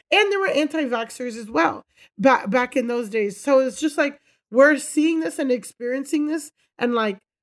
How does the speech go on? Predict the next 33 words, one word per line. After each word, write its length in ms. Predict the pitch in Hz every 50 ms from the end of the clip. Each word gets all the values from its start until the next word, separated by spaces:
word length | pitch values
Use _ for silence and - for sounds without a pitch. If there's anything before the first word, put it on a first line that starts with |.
| _ -
we're, 300 | 196 233 277 269 - - _ _ _ _ _ _ _ _ _ _ _
it 200 | - 277 311 440
was 220 | 339 349 349 277 247 - -
unsettling 1000 | 277 294 302 320 302 - - - 277 254 - - 277 254 262 277 294 302 311 311
for 180 | 294 - 262 240
a 60 | 226
lot 160 | 220 220 233
of 140 | 254 - -
people 560 | - 262 247 - - 254 254 254 262 254 _ _ _ _ _ _ _ -
to 140 | - 247 214
see, 280 | - - - 254 262
like, 300 | 233 233 220 202 190 185 _ _ _ _ _ _ _ _
feel 300 | - - 277 269 262 254
like, 260 | 254 247 233 220 214 - -
"Oh, 200 | 294 285 269 262
it's 180 | 254 254 254 -
unknown," 440 | - 285 269 254 254 254 254 254 240
or, 80 | - -
"I'm 180 | - 247 269 269
not 140 | 277 277 269
gonna 160 | 294 254 240
put 260 | 208 247 277 240 226
that 200 | 247 254 247 233
into 200 | 247 247 - -
my 140 | 254 247 233
body," 340 | 208 226 233 226 233 247 233
or 80 | - 220
this 240 | 214 240 247 - -
or 40 | 254
that, 200 | 254 247 - -
even 200 | 262 254 277 262
though, 140 | 269 262
like, 280 | 262 269 262 262 262 -